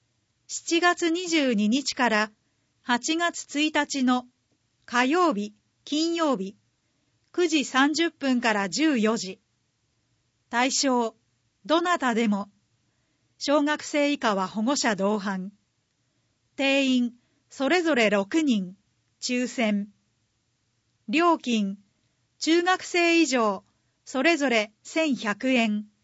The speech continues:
小学生以下、それぞれ五百円。昼食付き。集合、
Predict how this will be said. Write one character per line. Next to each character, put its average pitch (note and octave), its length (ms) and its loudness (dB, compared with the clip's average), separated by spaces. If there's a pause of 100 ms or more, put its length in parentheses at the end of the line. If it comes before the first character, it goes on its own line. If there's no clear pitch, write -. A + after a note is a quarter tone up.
(760)
小 E4 280 2
学 F4 220 0
生 D#4 340 2
以 D4 80 -4
下、 G3+ 280 -4 (500)
そ - 180 -6
れ D#4 160 4
ぞ B3 120 -2
れ G3 200 -4 (120)
五 G3 160 -6
百 D4 340 0
円。 F#3+ 260 -2 (1600)
昼 E4 320 2
食 D#4+ 360 0
付 A#3+ 400 -10
き。 - 40 -20 (800)
集 D#4+ 380 2
合、 D4 400 0